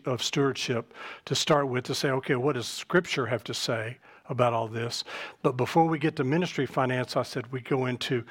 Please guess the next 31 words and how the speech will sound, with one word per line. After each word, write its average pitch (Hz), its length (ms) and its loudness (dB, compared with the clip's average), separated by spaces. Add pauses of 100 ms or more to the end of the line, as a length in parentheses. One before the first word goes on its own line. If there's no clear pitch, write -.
(200)
personal 147 400 2
finance, 113 640 -4 (380)
because 135 200 4
I 143 100 4
tell 165 280 2
these 139 240 -4
young, 135 260 0 (200)
these 175 180 2
are 156 80 2
young 147 400 0
pastors 139 560 0
and 135 160 0
missionaries 135 640 0
and 123 120 -2
folks 139 300 -2
that 139 100 0
are 131 60 0
gonna 131 220 -2
be 120 200 -4 (280)
ministry 143 420 2
leaders, 139 460 0 (340)
and 147 100 2
I 143 80 8
tell 147 280 4
them, - 40 -14 (260)
"Who, 233 420 2 (220)
who 226 200 0
gives 170 400 -2
you 240 320 0
the 156 200 0
right 113 580 -2